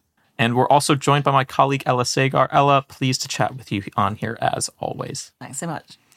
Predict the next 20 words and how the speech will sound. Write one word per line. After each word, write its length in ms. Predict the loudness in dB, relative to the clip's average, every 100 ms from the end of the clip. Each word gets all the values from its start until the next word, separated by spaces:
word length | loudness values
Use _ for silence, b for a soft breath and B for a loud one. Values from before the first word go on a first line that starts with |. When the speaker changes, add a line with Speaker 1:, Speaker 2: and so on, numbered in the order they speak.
| b b -4
Speaker 1:
Cass, 320 | 2 4 4
first 180 | 0 2
of 80 | 2
all, 80 |
I 40 | 4
want 340 | 4 2 0
to 260 | 2 2 2
know 300 | 0 2 4
a 20 |
little 220 | 2 2
bit 180 | 0 0
more 260 | 2 4 2
about 420 | 2 2 2 -2
you. 240 | -2 -2
Tell 240 | 0 2 2
us 120 | 0
a 40 |
bit 160 | 0 2
about 180 | 2 0
yourself, 500 | 0 2 2 2